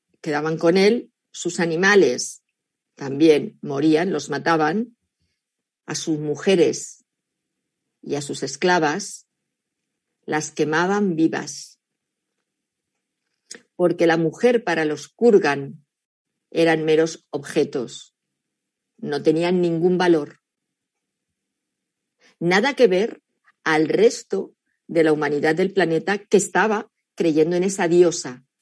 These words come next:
por tanto en la energía femenina. Los Kurgan fueron la base del cambio en las creencias, en las religiones y los que tuvieron la mayor, eh, relevancia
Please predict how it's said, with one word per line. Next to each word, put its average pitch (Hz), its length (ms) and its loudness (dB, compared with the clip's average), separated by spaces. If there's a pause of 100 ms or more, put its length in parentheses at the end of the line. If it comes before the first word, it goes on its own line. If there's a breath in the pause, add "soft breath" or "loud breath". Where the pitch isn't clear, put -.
(320)
por 127 140 -12
tanto 135 260 -6
en 190 60 0
la 175 80 0
energía 131 320 -8
femenina. 131 580 -10 (960 loud breath)
Los 147 140 -10
Kurgan 185 580 2
fueron 139 540 -6
la 135 180 -4
base 220 460 -2 (380)
del 139 280 -4
cambio 170 400 -4
en 139 80 -8
las 139 180 -8
creencias, 170 480 0
en 139 120 -8
las 131 120 -8
religiones 151 640 -2 (420)
y 214 440 2
los 147 180 -8
que 135 120 -6
tuvieron 139 680 0 (280)
la 143 200 -4
mayor, 143 480 0 (200)
eh, 135 180 -8
relevancia 156 760 -2